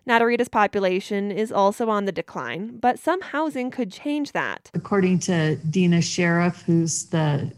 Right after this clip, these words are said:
Speaker 2: the West End Development Director, there are a couple parcels in that area that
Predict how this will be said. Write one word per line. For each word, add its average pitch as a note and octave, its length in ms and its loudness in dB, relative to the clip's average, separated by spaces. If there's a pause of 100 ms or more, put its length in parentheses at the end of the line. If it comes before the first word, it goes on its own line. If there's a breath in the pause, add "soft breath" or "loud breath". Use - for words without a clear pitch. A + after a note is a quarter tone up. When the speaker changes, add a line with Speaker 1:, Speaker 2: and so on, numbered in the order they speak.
(160)
Speaker 2:
the D3+ 360 2
West D#3+ 280 2
End D#3+ 260 4
Development D3+ 840 2 (400)
Director, E3 720 2 (340 loud breath)
there F#3+ 200 6
are G3+ 380 8
a F#3+ 80 2
couple F#3 320 0
parcels E3+ 720 2
in E3+ 180 6
that D#3+ 220 4
area D#3+ 500 2
that D3+ 400 0